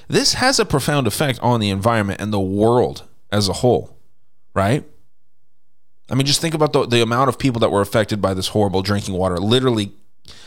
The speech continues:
highly carcinogenic drinking water that these people ruined. It's disgusting. It's really, really sad. My heart goes out to anybody that has to deal with this shit, man.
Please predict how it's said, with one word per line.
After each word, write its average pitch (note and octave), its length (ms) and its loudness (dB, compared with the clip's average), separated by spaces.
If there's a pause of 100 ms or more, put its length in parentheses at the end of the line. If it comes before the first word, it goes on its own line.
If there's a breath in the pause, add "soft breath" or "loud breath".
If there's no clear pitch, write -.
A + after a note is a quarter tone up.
(120 loud breath)
highly C#3 460 0
carcinogenic G2+ 880 0 (500)
drinking G#2 360 0
water D2 300 -2
that F2+ 180 -6
these F2 180 -4
people F2 260 -2
ruined. E2+ 380 -4 (800)
It's A#2 180 2
disgusting. A#2+ 600 0
It's D#2+ 160 -8
really, G#2 320 0
really A#2 200 2
sad. C3+ 380 2
My F2+ 140 -6
heart G#2+ 180 0
goes A2 220 2
out C3 160 -2
to A#2+ 100 -2
anybody B2 380 2
that A#2 100 0
has B2 220 2
to B2+ 80 -4
deal A2+ 200 2
with A#2+ 120 2
this - 140 -8
shit, - 360 -2
man. F#2+ 320 -2